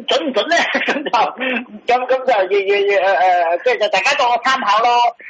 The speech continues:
咁然之後可能係聽眾嘅年齡層方面，誒，最高嘅係三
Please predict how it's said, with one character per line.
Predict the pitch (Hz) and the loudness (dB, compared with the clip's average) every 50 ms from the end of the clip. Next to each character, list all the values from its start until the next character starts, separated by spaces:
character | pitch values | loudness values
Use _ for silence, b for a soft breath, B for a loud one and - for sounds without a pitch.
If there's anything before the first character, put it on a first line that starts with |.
| B B B | B B B
咁 | 190 | -2
然 | 226 247 254 214 180 160 143 - | -2 -2 -4 -10 -10 -10 -6 -2
之 | - 262 | 0 2
後 | 214 190 156 | 2 2 2
可 | 208 233 | 2 2
能 | - 254 | 2 0
係 | 247 - | -2 -2
聽 | - 202 190 196 175 | -4 -8 -6 -4 -2
眾 | 196 190 202 | -2 -2 -2
嘅 | 196 202 190 190 | 0 -2 -2 -2
年 | 165 147 143 | -4 -6 -6
齡 | 147 147 151 147 - | -6 -6 -6 -4 -4
層 | - 143 139 156 | -6 -6 -4 -2
方 | - 233 247 240 | 0 0 0 0
面， | 208 185 170 165 151 - B B B | 0 -2 -4 -6 -6 -8 B B B
誒， | B - 151 147 147 - | B 2 2 2 2 0
最 | 220 220 214 | 0 -2 -2
高 | 202 - 240 247 | 0 0 2 2
嘅 | 247 247 247 202 190 | 2 2 0 0 0
係 | 180 - 170 151 151 - | 0 0 -2 -4 -4 -4
三 | - 226 233 | -2 0 0